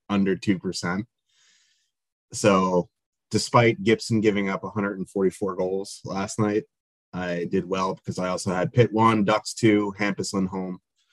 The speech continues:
Move on, you know. It wa-, you know, if it, if I didn't have Hampus Lindholm, I would have been out of the cash, but he ended up moving to power play one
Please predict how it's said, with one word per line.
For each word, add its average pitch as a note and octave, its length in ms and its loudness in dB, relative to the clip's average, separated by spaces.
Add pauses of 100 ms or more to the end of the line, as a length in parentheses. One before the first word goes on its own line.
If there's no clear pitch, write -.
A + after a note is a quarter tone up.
(1800)
Move G#3+ 220 8
on, G#3 360 8 (380)
you B2 100 6
know. B2+ 180 6 (640)
It A2+ 120 0
wa-, B2+ 140 2 (100)
you B2 120 2
know, A#2 120 0
if A2 120 -8
it, A#2 180 0
if - 680 -20
I C3+ 100 6
didn't C#3+ 160 6
have B2+ 200 2
Hampus C3 340 -2
Lindholm, B2+ 420 0
I G2+ 120 0
would G#2 120 -2
have G2 80 -8
been G2+ 240 -2
out F#2+ 200 -8
of F#2 60 -12
the F2 80 -12
cash, F#2 420 -8
but E2+ 220 -8
he F2+ 260 -8 (1200)
ended B2+ 200 0
up A#2+ 140 4
moving A#2 300 2
to G2+ 60 -4
power G#2 280 2
play G2 220 -2
one F#2 360 -8